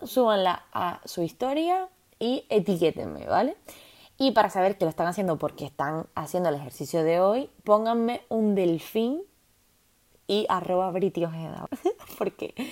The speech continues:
¿Por qué el delfín? Porque todos vamos a hacer good vibes hoy. Y al que le moleste, que se queje, como siempre.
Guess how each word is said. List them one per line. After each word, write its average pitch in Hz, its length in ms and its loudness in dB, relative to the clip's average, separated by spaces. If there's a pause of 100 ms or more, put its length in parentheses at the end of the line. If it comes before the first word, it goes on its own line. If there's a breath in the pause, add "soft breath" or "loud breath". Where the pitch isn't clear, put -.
(200 loud breath)
¿Por 190 220 0
qué 247 100 2
el 240 80 2
delfín? 247 400 0
Porque 175 300 -2
todos 180 220 0
vamos 196 180 -2
a 196 40 -10
hacer 208 200 -4
good 196 140 2
vibes 170 400 -6
hoy. 160 260 -6 (340 loud breath)
Y 190 80 2
al 180 120 2
que 185 100 2
le 175 80 0
moleste, 185 400 -2
que 208 140 0
se 165 160 -8
queje, 165 280 -2
como 156 180 -4
siempre. 165 380 -4